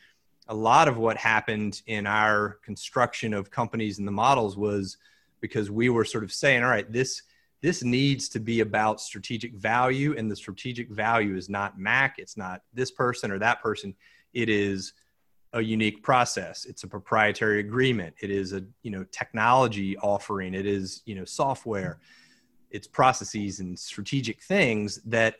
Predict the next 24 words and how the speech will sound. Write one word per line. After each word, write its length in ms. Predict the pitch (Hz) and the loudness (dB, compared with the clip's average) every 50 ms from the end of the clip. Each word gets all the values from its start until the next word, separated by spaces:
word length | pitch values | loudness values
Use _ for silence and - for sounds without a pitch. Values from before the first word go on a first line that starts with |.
| - | -4
those 300 | 110 131 175 202 190 190 | 0 2 4 4 2 2
things 280 | - 165 135 123 110 110 | 0 0 0 0 -2 -4
exist 480 | 110 104 104 98 123 131 120 113 - - | -6 -8 -6 -2 0 0 0 0 -2 0
outside 440 | 120 120 120 - - - 113 110 104 | 0 0 0 0 0 0 2 2 0
of 140 | 101 - - | -2 -4 -6
people. 340 | - 160 160 - 101 82 - | -4 -4 -4 -4 -6 -10 -6
Now, 140 | 107 104 98 | -4 -4 -2
people 320 | - - 135 117 117 113 | -2 -2 -2 -2 0 0
might 240 | 110 107 104 104 95 | 0 2 2 0 0
enable 400 | 92 95 117 131 143 139 147 147 | 0 2 4 6 6 6 6 6
them, 260 | 139 139 135 139 135 | 6 6 4 4 2
people 280 | 135 123 107 - 107 101 | 0 -2 -4 -4 -2 -2
might, 320 | 101 101 101 98 95 95 - | 0 0 0 0 -2 -4 -6
you 100 | 120 104 | -8 -8
know, 220 | 92 90 87 87 _ _ _ _ - - - _ _ _ _ _ _ _ | -6 -8 -10 -12 _ _ _ _ -20 -20 -20 _ _ _ _ _ _ _
sell 320 | - - 151 139 139 131 | -6 0 4 6 6 6
them 180 | 127 135 127 120 | 6 4 4 4
or 60 | 107 | 2
whatever, 400 | 101 110 113 139 139 131 113 104 | 2 4 6 6 6 6 6 4
but, 280 | 98 107 101 98 - - | 2 2 -2 -2 -4 -8
but 140 | - 104 - | -10 -8 -6
that's 240 | 147 165 170 - | -6 -6 -4 -2
a 100 | - 110 | -4 -4
huge 880 | 107 - - - - 143 156 165 170 165 160 151 139 123 110 107 - _ | -4 -6 -12 -12 -6 -2 0 2 4 4 6 4 4 2 -2 -6 -12 _